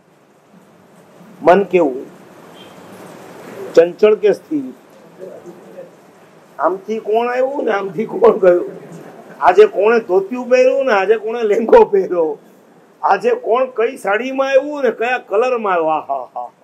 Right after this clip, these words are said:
બધી પંચાયત. રોજ તો તમે આમાં આવો છો, આજે કેમ આમાં? તારે શું કામ છે પણ? મન ચંચળ. કહી શકો?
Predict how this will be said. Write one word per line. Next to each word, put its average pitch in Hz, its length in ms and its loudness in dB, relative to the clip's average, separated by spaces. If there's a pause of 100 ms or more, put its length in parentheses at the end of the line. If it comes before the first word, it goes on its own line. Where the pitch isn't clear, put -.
(280)
બધી 190 300 -10
પંચાયત. - 580 -14 (1600)
રોજ 202 140 2
તો 262 160 4
તમે 285 240 -2
આમાં 320 300 -2
આવો 196 200 -2
છો, 175 120 -10
આજે 185 240 -4
કેમ 330 200 -8
આમાં? 190 280 -6 (920)
તારે 180 280 2
શું 277 220 4
કામ - 240 2
છે - 120 -2
પણ? 165 180 -6 (2500)
મન 180 260 4
ચંચળ. 147 440 0 (1300)
કહી 170 180 4
શકો? 190 380 -2